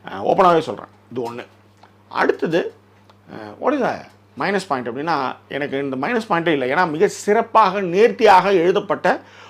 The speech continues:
ஒரு ஸ்க்ரீன் பிளே இது. ஒரு திரைப்படத்திற்கான ஒரு டவுட்ஃபுல், அவங்க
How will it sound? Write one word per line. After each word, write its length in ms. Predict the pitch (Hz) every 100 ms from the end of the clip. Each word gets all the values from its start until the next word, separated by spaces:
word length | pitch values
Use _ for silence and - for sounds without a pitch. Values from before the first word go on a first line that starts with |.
| -
ஒரு 400 | - 151 175 262 - _
ஸ்க்ரீன் 300 | - 208 214
பிளே 100 | 131
இது. 140 | 95 - _ _ _ _ _ - - - _
ஒரு 140 | 135 135
திரைப்படத்திற்கான 880 | 208 214 220 190 190 170 170 170 - _
ஒரு 160 | 131 127
டவுட்ஃபுல், 560 | 156 190 - 175 160 -
அவங்க 560 | 147 151 147 139 135